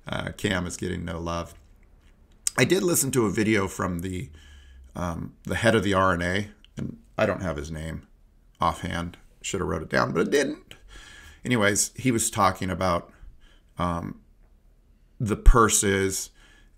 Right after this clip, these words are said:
and they asked him if he would, if they would ever take on a sponsor, and he was like, "Heck yeah, we'll take on a sponsor if we can make, you know, the purse bigger." They would need to take on a sponsor, and they said the Saudis, and they were like, "Yeah, whatever, we'll, we'll do it." So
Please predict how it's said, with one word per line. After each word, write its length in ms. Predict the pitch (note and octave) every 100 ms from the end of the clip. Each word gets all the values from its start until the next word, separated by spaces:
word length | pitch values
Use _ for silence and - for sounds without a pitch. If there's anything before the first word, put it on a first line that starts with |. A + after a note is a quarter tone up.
| -
and 560 | F2+ F#2+ F#2 F2 E2+ - -
they 160 | G#2 G2
asked 300 | G2 F#2 G#2
him 80 |
if 100 | F#2
he 100 | G2+
would, 220 | F#2 F#2+ -
if 140 | -
they 120 | G#2
would 140 | F#2+ F#2
ever 160 | F#2
take 240 | - G#2 G2+
on 140 | E2+
a 60 | -
sponsor, 720 | - G2+ G#2 G#2 A2 F#2+ F2+ _ - - -
and 100 | E2
he 40 |
was 100 | D#2
like, 160 | E2+ -
"Heck 260 | G2+ G2
yeah, 200 | - A2+
we'll 120 | C3 F#2
take 240 | F#2 -
on 100 | F2+
a 40 |
sponsor 440 | - - E2+ - E2
if 60 |
we 120 | E2 F2
can 140 | F#2
make, 180 | F2+ F#2 - -
you 100 | F#2+
know, 100 | D#2
the 120 | D#2+
purse 320 | - F2+ D#2 -
bigger." 400 | F2 E2 F2+ - - - - -
They 100 | -
would 140 | F#2
need 160 | G#2 A#2
to 60 | -
take 240 | F#2+ -
on 100 | -
a 60 | -
sponsor, 640 | - E2+ F2 - F2+ - - - - _ _
and 500 | F#2+ G2 F#2+ G2 - - _ - -
they 200 | - F#2
said 260 | - G2
the 60 | G2+
Saudis, 480 | - G#2+ G#2 G2+ F2+
and 120 | F#2
they 80 | F2+
were 120 | F#2
like, 220 | F2+ F#2+
"Yeah, 240 | C#3+ F3 C3 - -
whatever, 520 | G#2 - D#3+ D3 C3 - - -
we'll, 180 | G#2+
we'll 180 | A2+ A#2+
do 200 | A2+ A2
it." 160 | G2+ -
So 360 | - F#2+ F#2